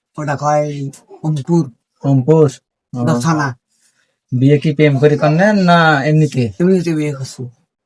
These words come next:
Speaker 2: আগে থেকে বলে প্রেম করছেন নাকি?
Speaker 1: না, করি নাই।
Speaker 2: প্রেম করেন নাই?
Speaker 1: না।
Speaker 2: ও।
Speaker 1: আগে থেকে বিয়ে করছি।
Speaker 2: বইয়ের নাম কি?
Speaker 1: এই নাম?
Speaker 2: হুম।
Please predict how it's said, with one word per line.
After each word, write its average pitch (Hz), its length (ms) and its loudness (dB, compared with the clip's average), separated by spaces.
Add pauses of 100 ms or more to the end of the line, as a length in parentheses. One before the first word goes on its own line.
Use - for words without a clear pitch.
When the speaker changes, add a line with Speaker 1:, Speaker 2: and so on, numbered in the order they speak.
(200)
Speaker 2:
আগে 123 160 0
থেকে 143 200 0
বলে 143 120 -2
প্রেম 135 220 0
করছেন 131 260 -4 (120)
নাকি? 127 220 -2 (220)
Speaker 1:
না, 139 140 0 (180)
করি 131 200 -4
নাই। 117 180 -6 (360)
Speaker 2:
প্রেম 123 140 -2
করেন 117 200 -4
নাই? 139 240 -2
Speaker 1:
না। 123 140 -6 (360)
Speaker 2:
ও। 123 60 -10 (480)
Speaker 1:
আগে 139 160 -6
থেকে 139 160 -4
বিয়ে 127 180 -8
করছি। - 280 -16 (160)
Speaker 2:
বইয়ের 131 420 0
নাম 143 220 0
কি? 143 160 -2 (840)
Speaker 1:
এই 139 100 -4
নাম? 170 220 0 (400)
Speaker 2:
হুম। 123 200 -4